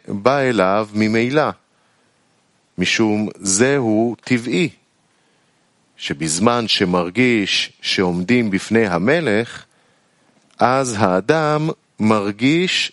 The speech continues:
את חשיבותו של המלך, ובשיעור זה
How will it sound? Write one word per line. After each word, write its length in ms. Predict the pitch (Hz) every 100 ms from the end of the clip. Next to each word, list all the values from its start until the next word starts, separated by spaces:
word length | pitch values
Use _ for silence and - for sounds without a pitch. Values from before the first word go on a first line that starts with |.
| -
את 100 | -
חשיבותו 760 | - 127 - 120 127 - 92
של 240 | 90 104 101
המלך, 600 | 107 143 120 90 - - _ _ _ _ _ _ _ _ _ _ _ _ _ -
ובשיעור 680 | 69 76 - 87 107 107
זה 440 | 104 139 185 175